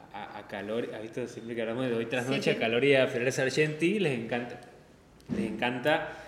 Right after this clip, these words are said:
Speaker 1: eh, destacar a Rápido y Furioso, ¿no? Como, como un tanque cinematográfico que puede tener la espalda para sostenerse sin pertenecer a una marca ya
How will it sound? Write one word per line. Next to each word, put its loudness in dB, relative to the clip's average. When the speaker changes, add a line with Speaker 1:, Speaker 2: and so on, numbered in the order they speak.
Speaker 1:
eh, -2
destacar 4
a 8
Rápido 4
y 0
Furioso, 2
¿no? -6
Como, -4
como 2
un 2
tanque 6
cinematográfico 4
que 0
puede 6
tener 4
la 8
espalda 6
para 6
sostenerse 4
sin -2
pertenecer 2
a -2
una 0
marca 0
ya -4